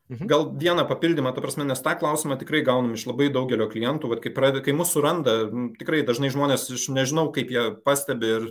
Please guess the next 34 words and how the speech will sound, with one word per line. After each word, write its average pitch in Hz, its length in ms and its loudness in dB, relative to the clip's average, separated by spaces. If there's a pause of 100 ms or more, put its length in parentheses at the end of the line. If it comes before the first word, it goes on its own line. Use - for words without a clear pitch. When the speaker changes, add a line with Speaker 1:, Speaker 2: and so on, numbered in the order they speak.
(100)
Speaker 2:
ar 113 280 -8
per 120 180 -2
draugus 131 500 0
išgirsta 113 480 -4
dar 123 220 0
kažką, 117 300 -6
tai 120 80 -2
ar 113 100 -6
Facebook'e 127 460 -6
kokią 117 260 -4
reklamą 113 400 -2
pamato, 113 380 -4 (420)
a, 120 440 2
ir, 123 360 2
ir 123 240 0
kreipiasi 165 400 0
ir 117 80 -4
sako, 127 320 2 (160)
„Okei, 131 220 2
aš - 160 -2
čia 104 40 -10
pats - 220 -4
susiradau, 113 500 -2
pasižiūrėjau,“ 131 520 -2
ta 127 80 -6
prasme, 139 260 -8 (140)
beveik 185 520 -2
visi 151 240 0
be 135 140 0
išimties 120 380 -2
klausia, 120 260 -2
sako, 123 240 -2
„Nu 135 80 -6
tai 143 80 -4